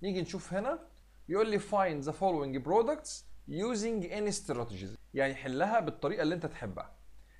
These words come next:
هنا six times twenty. عندي فاكتور فيه زيرو. يبقى الزيرو ده أطلعه بره كده. وسكس تايمز تو تديني تويلف. يبقى ده هيكوال وان هندرد تويلف. طب يلا هنا. فور تايمز الفيفتي.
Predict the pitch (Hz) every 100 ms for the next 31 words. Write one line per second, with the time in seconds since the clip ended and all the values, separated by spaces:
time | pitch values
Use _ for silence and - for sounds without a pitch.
0 | - 165 147 - - - - 269 - 208
1 | 233 233 190 180 165 127 113 - - -
2 | 165 170 175 220 247 - 175 196 165 147
3 | 104 - - - - - - - - -
4 | - - - 127 123 165 180 185 - 147
5 | 156 151 147 135 117 - - - - -
6 | - - - - - - - - - 139
7 | - 226 202 214 208 185 180 202 196 -
8 | - - - 120 101 131 127 120 120 -
9 | - - 104 120 180 104 - - - -
10 | - - - - - - 107 127 120 131
11 | 190 220 202 123 127 135 110 - - -
12 | - - - - 120 156 160 139 110 95
13 | - - - - - - 233 285 277 -
14 | 226 220 160 175 - 170 - - -